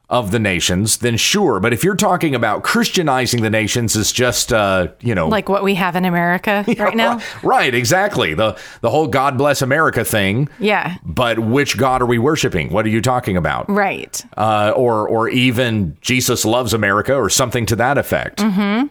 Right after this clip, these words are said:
Speaker 1: Is it the Christ of the Bible that you love and honor, or are you taking his name in vain?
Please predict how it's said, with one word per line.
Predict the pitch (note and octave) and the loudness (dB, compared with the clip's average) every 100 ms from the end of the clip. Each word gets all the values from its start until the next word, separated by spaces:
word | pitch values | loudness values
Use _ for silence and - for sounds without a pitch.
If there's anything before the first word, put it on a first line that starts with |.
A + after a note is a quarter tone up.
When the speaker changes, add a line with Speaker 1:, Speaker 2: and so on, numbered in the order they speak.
| - | -2
Speaker 1:
Is | A#2 A2+ | 0 2
it | B2 | 0
the | G#2+ | 0
Christ | - A2 G#2+ | 0 0 0
of | A2 | 0
the | |
Bible | G2 A#2+ C#3 D2 B1 _ - | 0 0 0 -2 -6 _ -6
that | G2+ - | -2 0
you | |
love | G#2 A2 | 2 2
and | F#2+ G2 | 0 0
honor, | B2+ C#3+ G2+ | 2 2 2
or | F#2+ G#2+ | 2 2
are | G2 G#2+ | 2 2
you | G2+ | 0
taking | F#2+ A#2 G2+ F#2 | 0 -2 0 0
his | G#2 F#2+ | 0 0
name | G2 F#2+ F2+ | 0 2 2
in | F2 | 2
vain? | C3 D3 D2+ B1+ | 0 0 -4 -6